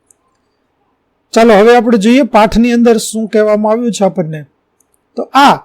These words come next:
એક સરસ વિજ્ઞાન કથા છે, જેમાં છોટુ નામના એક કિશોરના પપ્પા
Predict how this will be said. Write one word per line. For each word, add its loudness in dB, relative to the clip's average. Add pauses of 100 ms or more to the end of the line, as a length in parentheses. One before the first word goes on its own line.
(720)
એક 0
સરસ 0
વિજ્ઞાન 2
કથા 2
છે, 0 (600)
જેમાં 2 (300)
છોટુ 0
નામના 2
એક 2
કિશોરના 0
પપ્પા 0